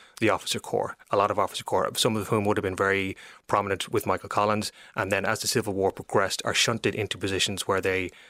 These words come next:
they don't have as much power and they don't have as much say in the direction of the National Army. And it's done for a number of reasons. Some of them were operating out of Oriel House as well, which was infamous during the Civil War as a place where anti-treaty prisoners were taken, beaten,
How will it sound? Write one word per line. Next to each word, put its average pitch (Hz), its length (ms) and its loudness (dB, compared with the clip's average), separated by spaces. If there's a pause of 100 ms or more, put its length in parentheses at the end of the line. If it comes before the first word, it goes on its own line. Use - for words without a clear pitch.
(140)
they 107 80 0
don't 101 160 2
have 98 120 -2
as 95 80 -6
much 95 200 -6
power 98 340 2
and 95 100 -4
they 95 60 -2
don't 95 140 0
have 90 60 -4
as - 80 -10
much 90 140 0
say 98 220 2
in 92 80 -4
the 95 80 -2
direction 95 340 -2
of 92 100 -4
the 101 60 -2
National 95 320 -2
Army. 95 200 -2 (280)
And 117 80 2
it's 104 120 2
done 135 160 6
for 117 120 0
a 98 60 -2
number 110 240 2
of 107 100 -4
reasons. 120 360 0
Some 117 100 2
of 113 60 2
them 104 100 0
were 104 100 4
operating 98 380 -2
out 98 100 2
of 95 140 -2
Oriel 98 360 2
House 101 340 -2 (260)
as 104 100 -4
well, 95 140 4
which - 240 -2
was 101 200 -2
infamous 113 420 2
during 117 180 2
the 110 60 -2
Civil 110 280 0
War 110 280 4
as 101 100 0
a - 60 -6
place - 340 -2
where 98 240 2 (560)
anti-treaty 101 400 -2
prisoners 101 280 0
were 92 80 -4
taken, 113 420 0
beaten, 101 440 -2